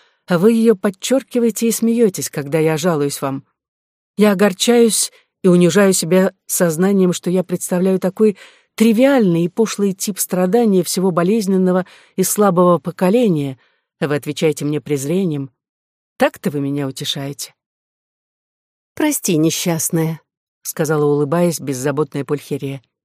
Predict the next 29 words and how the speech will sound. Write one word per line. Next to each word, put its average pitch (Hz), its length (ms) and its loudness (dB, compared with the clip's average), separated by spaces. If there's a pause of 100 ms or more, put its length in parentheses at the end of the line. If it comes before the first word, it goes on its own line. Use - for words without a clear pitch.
«и 330 100 -2
продолжай». 156 720 -4 (1400)
Лелия 262 460 4
начала. 156 520 -4 (920)
«Я 190 120 4
не 196 120 4
знаю, 196 500 2
создал 190 600 2
ли 180 120 0
меня 175 260 0
Бог 180 300 -2
в 151 160 -6
гневный 180 520 2
или 143 120 0
апатичный 160 640 -4
день, 226 320 -2 (540)
создал 180 560 2
ли 175 140 2
он 180 200 4
меня 170 400 0
с - 120 -6
чувством 185 420 -2
равнодушия 156 720 0
или 139 240 -2
ненависти 160 600 -2
к 143 80 -6
делу 160 320 0
рук 160 220 -2
своих». 139 500 -8